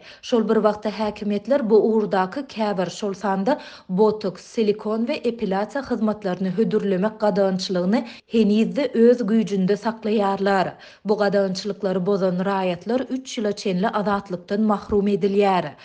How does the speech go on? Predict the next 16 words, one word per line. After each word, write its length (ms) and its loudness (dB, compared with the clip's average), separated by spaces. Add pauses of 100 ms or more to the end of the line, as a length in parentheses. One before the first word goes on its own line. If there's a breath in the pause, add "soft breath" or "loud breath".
(240 loud breath)
Balkandaky 680 0
habarçymyz 640 -2
gözellik 460 4
salonlarynyň 760 0
işgärlerine 800 -2
salgylanyp, 640 0 (300 loud breath)
soňky 420 0
sekiz 420 0
aýyň 400 2
dowamynda 640 2 (280 loud breath)
Türkmenbaşy 640 -2
şäherinde 760 -2
botoks 560 0
hyzmatyny 580 -2
hödürleýän 640 0
azyndan 640 0